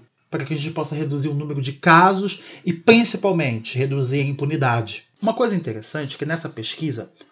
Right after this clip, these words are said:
homens também participaram. Isso foi feito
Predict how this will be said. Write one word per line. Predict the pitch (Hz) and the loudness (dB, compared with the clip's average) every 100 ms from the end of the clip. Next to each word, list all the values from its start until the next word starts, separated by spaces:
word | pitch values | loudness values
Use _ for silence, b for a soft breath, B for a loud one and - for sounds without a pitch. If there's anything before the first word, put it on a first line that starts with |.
| b b b | b b b
homens | 196 196 190 180 | -2 -2 -2 -4
também | 190 170 160 160 165 - _ _ _ _ _ _ _ _ | -2 -2 -2 -6 -10 -16 _ _ _ _ _ _ _ _
participaram. | - 190 - 170 117 101 - _ _ B B B B B B B B B _ | -4 -4 -4 -6 -6 -8 -14 _ _ B B B B B B B B B _
Isso | 254 - | -4 4
foi | 262 | 4
feito | 226 151 139 139 - | 6 4 4 0 -16